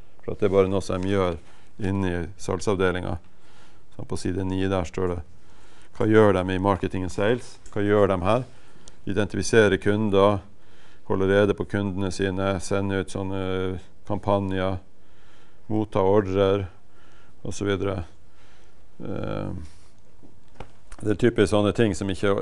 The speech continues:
involverer andre avdelinger. Så hvis vi tar utgangspunkt i det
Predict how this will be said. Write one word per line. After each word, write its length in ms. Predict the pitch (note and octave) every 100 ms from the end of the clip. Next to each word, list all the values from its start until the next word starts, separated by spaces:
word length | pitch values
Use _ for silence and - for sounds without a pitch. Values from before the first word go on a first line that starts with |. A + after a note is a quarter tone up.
| G#2+
involverer 540 | G#2 G2+ G2 G#2+ F#2
andre 240 | F#2 G2 F2+
avdelinger. 540 | F#2+ G2 F2+ F#2 A2 - - - - - - - - - - - - - - - -
Så 160 | A2+
hvis 160 | G#2+ -
vi 120 | A#2 G2+
tar 220 | A2 A2
utgangspunkt 520 | C3+ A#2+ - G#2+ -
i 60 | G2
det 440 | G#2 G2+ F#2+ F2+